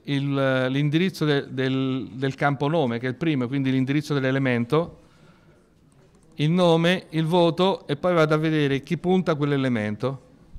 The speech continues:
quale indirizzo della ram sta puntando, e poi il main. Il main gli ho dato questa struttura di un while, di un do while,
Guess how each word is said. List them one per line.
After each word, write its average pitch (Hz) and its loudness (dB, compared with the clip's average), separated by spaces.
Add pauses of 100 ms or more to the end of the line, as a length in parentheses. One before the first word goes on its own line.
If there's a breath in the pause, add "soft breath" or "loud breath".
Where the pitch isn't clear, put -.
(1700 soft breath)
quale 143 0
indirizzo 143 -2
della 135 0
ram 139 0
sta 127 -6
puntando, 120 -4 (2000 soft breath)
e 151 -2
poi 196 4
il 165 2
main. 117 0 (1160 soft breath)
Il 165 -2
main 196 2
gli 165 2
ho 165 4
dato 147 2
questa 143 0 (320)
struttura 147 0 (160)
di 131 -4
un 143 4
while, 135 2 (2000 soft breath)
di 127 -2
un 147 6
do 151 6
while, 113 2